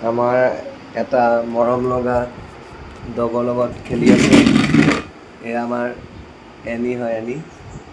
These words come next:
এনি আমাৰ মনালিছা ঘৰত আছে। আৰু এইফালে এইটো মেক্স। মেক্স, কিবা এটা কৈ দিয়া। মেক্স, কি ক'বা তুমি?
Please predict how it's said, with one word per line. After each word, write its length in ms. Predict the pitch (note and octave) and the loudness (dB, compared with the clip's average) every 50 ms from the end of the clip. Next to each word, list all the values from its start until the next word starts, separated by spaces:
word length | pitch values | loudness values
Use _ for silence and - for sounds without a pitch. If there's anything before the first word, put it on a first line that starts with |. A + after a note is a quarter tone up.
| - - - - - - - - - - - - - A2 | -16 -14 -14 -14 -16 -20 -20 -20 -20 -20 -16 -12 -10 -10
এনি 180 | A2 A2+ A#2 C3 E3 F3 - - - - - - - - - - - - - | -8 -8 -8 -8 -10 -12 -14 -18 -20 -20 -20 -20 -20 -20 -20 -20 -16 -12 -6
আমাৰ 260 | A2+ A#2 A#2 A2+ A2 A2 A2 G#2+ G2+ - - - - - - - - - - - - - - | -2 0 2 2 2 0 -2 -6 -8 -10 -12 -14 -14 -16 -16 -16 -18 -18 -18 -18 -18 -14 -8
মনালিছা 440 | A2 A2+ A2+ A#2 A#2 A#2 A#2 - B2+ A#2 A2+ | -6 -4 -2 -2 -2 -2 0 2 2 2 2
ঘৰত 220 | A#2 A#2 A#2 A#2 A2+ - - - A2+ | 2 2 2 0 -2 -8 -14 -14 -14
আছে। 220 | A2 - B2 B2 C#3 D#3 - - - - - - - - - - - - - | -12 -8 -6 -6 -6 -6 -8 -14 -16 -16 -16 -16 -16 -16 -14 -12 -10 -8 -6
আৰু 120 | A2+ A2 A2+ A#2 A#2 | -4 -2 0 0 0
এইফালে 240 | A#2 A2+ A#2+ B2 A#2+ A#2 | 0 0 2 2 4 4
এইটো 140 | A#2 A2+ A2+ A2 A2+ | 2 0 -4 -4 -6
মেক্স। 220 | A#2 A#2+ - - - - - - - - - - - - - - - - - - - - - - - - - - - - - - - - - - - - - - A2+ | -6 -6 -8 -10 -12 -12 -14 -14 -14 -14 -14 -14 -14 -14 -16 -16 -18 -18 -18 -18 -18 -18 -18 -18 -18 -18 -18 -18 -18 -20 -20 -18 -18 -18 -18 -16 -16 -16 -14 -8 -6
মেক্স, 180 | B2 C3 B2+ - - | -4 -4 -4 -8 -10
কিবা 140 | - A#2+ B2+ | 0 2 2
এটা 80 | C3 C#3 B2+ | 2 4 2
কৈ 100 | C#3 C3+ B2+ | 2 0 0
দিয়া। 100 | B2 - - - - - - - - - - - - - - - - - - - - - - - - - - - - - - - - - - - - - - - A#2 | 0 -4 -6 -10 -16 -18 -16 -18 -18 -18 -18 -18 -18 -18 -18 -18 -20 -20 -20 -18 -14 -12 -12 -12 -14 -16 -18 -18 -18 -18 -18 -18 -18 -18 -20 -20 -18 -18 -14 -8 -6
মেক্স, 160 | C3+ C#3 C3+ - - | -6 -6 -6 -6 -8
কি 60 | D#3 D#3 | 0 2
ক'বা 160 | D#3 C#3 B2 A#2+ A#2+ | 2 4 4 2 0
তুমি? 140 | A#2+ C#3 | -2 -4